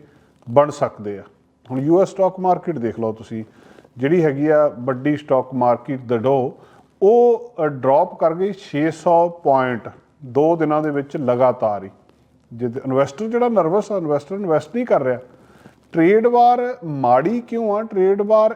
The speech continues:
ਇਸ ਕਰਕੇ ਮਾੜੀ ਆ ਕਿ ਇਹਦੇ ਨਾਲ ਕੀਮਤਾਂ ਉੱਤੇ ਚਲੇ ਜਾਂਦੀਆਂ ਚੀਜ਼ਾਂ ਦੀਆਂ ਜਿਹੜੀਆਂ ਲੋਕਾਂ ਨੂੰ ਚਾਹੀਦੀਆਂ। ਕਿਸੇ ਨੇ ਰੋਟੀ ਖਾਣੀ ਆ, ਕਿਸੇ ਨੇ ਕੱਪੜਾ ਪਾਉਣਾ,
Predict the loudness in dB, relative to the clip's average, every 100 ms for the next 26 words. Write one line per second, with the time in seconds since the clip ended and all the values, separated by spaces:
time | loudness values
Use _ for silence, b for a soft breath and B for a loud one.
0 | -2 -2 -2 -4 -4 -4 -4 -4 -2 -2
1 | 0 0 -2 -6 -8 -4 -2 -2 -4 -4
2 | -4 -4 0 0 0 -4 -2 -2 -2 -2
3 | -2 -4 -4 -4 -2 -2 -2 -4 -2 -2
4 | 0 0 0 -2 -4 -2 -2 0 -2 -6
5 | -10 -20 b b _ -4 -2 0 -2 -4
6 | -6 -4 -2 -2 -4 -6 -6 -6 -8 0
7 | 0 0 -4 -4